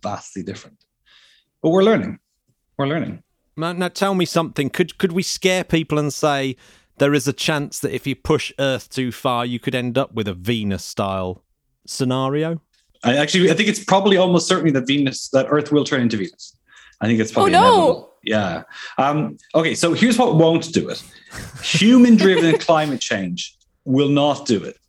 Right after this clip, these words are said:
Speaker 1: There is, as I understand it, there is, there are not enough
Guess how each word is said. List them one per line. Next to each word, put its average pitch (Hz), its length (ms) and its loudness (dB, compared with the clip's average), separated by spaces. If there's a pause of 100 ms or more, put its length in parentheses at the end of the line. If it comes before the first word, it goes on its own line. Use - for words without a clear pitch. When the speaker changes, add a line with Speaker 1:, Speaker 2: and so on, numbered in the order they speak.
Speaker 1:
There 131 240 0
is, 123 280 -2
as 135 140 2
I 185 140 2
understand 147 520 0
it, - 60 -6
there 117 220 -2
is, 110 240 -8
there 127 140 2
are 123 100 0
not 160 400 2
enough 147 500 -2